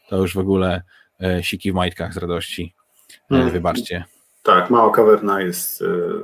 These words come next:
Speaker 2: bardzo fajna. Mała Agricola mnie nie porwała, ale Mała Kawerna jest naprawdę sprytna.
Speaker 1: E, małe oszustwo teraz będzie, bo mieli być polscy wydawcy, a to nie jest polski wydawca, bo, e, druga edycja,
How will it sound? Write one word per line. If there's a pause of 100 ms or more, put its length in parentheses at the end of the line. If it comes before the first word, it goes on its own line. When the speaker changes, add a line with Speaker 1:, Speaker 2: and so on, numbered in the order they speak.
(140)
Speaker 2:
bardzo
fajna.
Mała
Agricola
mnie
nie
porwała,
ale
Mała
Kawerna
jest
naprawdę
sprytna. (960)
Speaker 1:
E,
małe
oszustwo
teraz
będzie,
bo
mieli
być
polscy
wydawcy,
a
to
nie
jest
polski
wydawca, (500)
bo,
e,
druga
edycja,